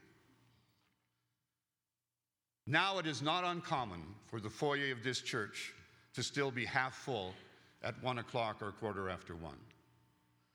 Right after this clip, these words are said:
That's good news. That's people getting involved in connecting.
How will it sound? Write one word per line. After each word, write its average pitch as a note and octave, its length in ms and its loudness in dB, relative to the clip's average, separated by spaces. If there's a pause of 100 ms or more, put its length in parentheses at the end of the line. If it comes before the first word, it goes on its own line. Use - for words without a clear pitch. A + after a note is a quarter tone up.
(2750)
That's A2+ 300 0 (160)
good F#2+ 200 -2
news. - 500 -8 (1600)
That's C3 380 0
people A#2+ 360 0
getting G#2+ 280 0
involved G#2 500 0
in F#2+ 120 -2
connecting. F#2+ 580 -2